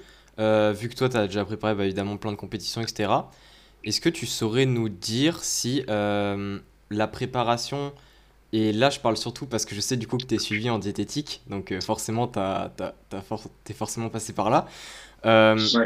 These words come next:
Speaker 1: est-ce que les protocoles, on va dire, diététiques, tu saurais nous dire si, euh, dans ce sport-là, ils sont assez similaires aux autres sports de force comme, euh, l'haltérophilie, les, les box, les choses comme ça, ou s'il y a vraiment des choses très spécifiques à ton sport ?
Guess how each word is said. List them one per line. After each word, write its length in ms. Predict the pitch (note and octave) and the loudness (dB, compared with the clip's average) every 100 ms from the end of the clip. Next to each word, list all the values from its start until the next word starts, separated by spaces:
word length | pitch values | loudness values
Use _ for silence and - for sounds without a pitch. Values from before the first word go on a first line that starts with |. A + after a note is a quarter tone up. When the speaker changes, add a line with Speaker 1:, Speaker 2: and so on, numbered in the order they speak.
| - | 2
Speaker 1:
est-ce 160 | A#2 | -2
que 100 | - | 6
les 240 | D#3 D#3 B2 | 8 10 8
protocoles, 500 | - C3 B2+ D3+ D3 | 6 2 4 6 6
on 60 | |
va 100 | A#2+ | 6
dire, 180 | A2 C3 | 4 2
diététiques, 800 | G#2+ A2+ A#2+ A#2 D#3+ E3+ - - - | 0 0 0 -2 -2 -4 -6 -10 -8
tu 160 | - | -6
saurais 320 | A#2 - B2 C#3+ | -2 0 4 4
nous 140 | C3 | 2
dire 220 | A2 D#3 | 2 2
si, 400 | - - C3+ E3 - - - - | 2 0 2 2 -2 -20 -8 2
euh, 180 | G#2+ G#2 | 4 4
dans 160 | G#2+ | 2
ce 140 | G#2+ A2+ | 0 0
sport-là, 420 | - A2+ A#2 D3 | 2 4 8 8
ils 120 | C3+ | 6
sont 380 | - C3+ C#3+ C3 - | 0 -2 -2 -6 -2
assez 280 | A#2+ A#2+ C3 | 0 0 0
similaires 600 | C3 C3 A#2+ A#2+ C3 C#3+ | -2 -2 0 2 4 4
aux 220 | G#2+ G#2 | 2 0
autres 240 | B2 - A2+ | -4 -4 -6
sports 260 | - A2+ | -2 0
de 100 | A2 | 0
force 340 | G#2+ A#2+ B2 - | -2 -2 -2 -2
comme, 260 | G#2+ G2+ | -4 -2
euh, 400 | G2+ G2 G2 G2 F2+ | -2 -2 -2 -4 -6
l'haltérophilie, 1120 | - G#2 G2 G#2+ G2+ G#2 G#2 G#2 G#2+ A2 A2 A2 | -2 -2 0 0 -2 -4 -4 -4 -2 -2 -2 -2
les, 920 | G2+ G2 F#2+ F#2+ G2 F#2 F#2+ G2 - - | -2 0 0 0 -2 -4 -6 -8 -10 -12
les 260 | G2+ F#2+ F#2+ | -6 -4 -2
box, 520 | G2+ G#2+ A2 G#2+ - | 2 2 2 -2 -6
les 100 | F#2+ | -6
choses 200 | - G2 | -6 -6
comme 160 | G2 | -6
ça, 260 | G2 B2+ C3 - - - - - | 0 -2 -2 -14 -20 -20 -20 -6
ou 60 | G#2+ | -2
s'il 220 | - B2+ | 2 4
y 40 | |
a 60 | A#2 | 4
vraiment 320 | A2 A#2+ C3+ | 4 2 2
des 100 | C3+ | 2
choses 320 | B2 A#2+ - | 2 0 -2
très 260 | - - C#3 | -6 0 0
spécifiques 580 | C3 B2+ A#2+ A#2 B2 B2 | 0 -4 -4 -4 -4 -2
à 80 | G#2+ | -2
ton 140 | G#2 | -4
sport ? 380 | - G2+ G2 | -6 -6 -6